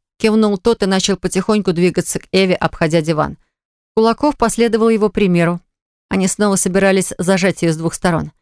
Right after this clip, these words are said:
Мозг Эвы начал лихорадочно соображать, как избежать грядущего ужаса, который эти двое назвали таким простым словом, как «развлечься». Она заговорила, даже толком не думая. «Скоро придет Артур. Мы договорились вместе провести день. У него есть ключи, он войдет».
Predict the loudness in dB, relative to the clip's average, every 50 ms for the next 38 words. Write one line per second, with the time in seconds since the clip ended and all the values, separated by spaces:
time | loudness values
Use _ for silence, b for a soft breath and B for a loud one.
0 | _ _ 0 0 2 2 0 -2 -2 0 2 2 2 2 2 2 0 0 0 0
1 | 2 2 2 0 0 0 0 0 0 -2 -4 -6 -6 -4 -4 -4 -2 -2 -2 -2
2 | 0 0 0 2 2 0 -2 -2 -4 -4 -4 -2 -2 -2 -2 -2 0 0 0 2
3 | 0 0 0 -2 -2 -2 0 0 0 0 -2 -2 -2 -2 -2 -2 -2 -2 -2 -2
4 | -4 -4 -4 -4 -2 0 0 0 0 0 0 -2 -2 0 0 2 2 2 0 -2
5 | b b b b b _ _ _ -2 -2 0 0 0 2 2 2 0 -2 -2 -2
6 | -2 -2 -2 -2 -4 -2 -2 -2 -2 -2 0 0 0 2 2 0 0 -2 -2 -4
7 | -4 -4 -6 -2 -2 -2 0 -2 -2 -4 -4 -4 -6 -8 -10 -14 -18 _ _ _
8 | _ _ _ _ _ _ -2 0 2 2 2 0 2 2 2 2 2 2 2 2
9 | 0 0 0 0 0 0 -2 -2 0 -2 -2 -2 0 0 2 2 2 2 2 2
10 | 2 0 0 -2 -4 -10 _ _ _ _ _ _ _ _ _ -16 -6 0 0 2
11 | 2 2 0 0 0 0 0 0 0 -2 -2 0 -2 -2 -2 -4 -6 _ _ _
12 | _ _ -2 0 0 2 2 2 2 2 2 2 0 0 0 0 0 0 0 -2
13 | 0 0 0 0 0 0 0 0 2 2 0 0 0 0 2 4 4 2 0 0
14 | -2 -2 0 0 2 2 2 2 2 0 2 0 0 -2